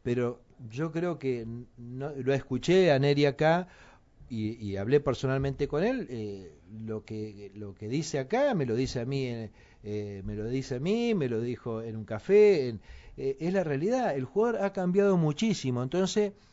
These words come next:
hay que estarle corto, hay que estarle, lo, yo creo que hoy Unión tiene una camada muy importante de jugadores, muy importante, que se tiene, que tiene que afianzarse,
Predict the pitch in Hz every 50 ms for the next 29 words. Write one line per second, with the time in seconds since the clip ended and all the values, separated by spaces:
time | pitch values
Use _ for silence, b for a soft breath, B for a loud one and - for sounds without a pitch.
0 | B B B B B - - 139 170 175 175 180 160 - 185 185 180 180 170 160
1 | - 202 208 214 202 196 185 190 202 202 196 185 156 147 143 147 139 - 143 143
2 | - 165 165 160 156 147 135 131 131 135 143 139 143 147 139 131 175 175 175 185
3 | 185 175 - 180 180 180 175 165 165 175 196 196 180 - 180 175 170 170 160 156
4 | - 156 165 175 180 175 165 180 220 262 254 233 196 156 139 151 147 151 180 180
5 | 170 151 147 143 135 - 147 151 160 180 170 147 151 165 175 - _ _ _ -
6 | - _ _ - 131 151 185 233 294 285 247 202 160 135 117 135 139 139 143 175
7 | 170 165 156 160 175 196 214 b b b b b b b b b b b b b
8 | _ _ - 147 139 - 151 139 139 180 185 196 208 202 180 - - 151 147 139
9 | - 170 185 185 196 170 - 160 135 - 139 131 131 - - 120 110 98 - -
10 | 92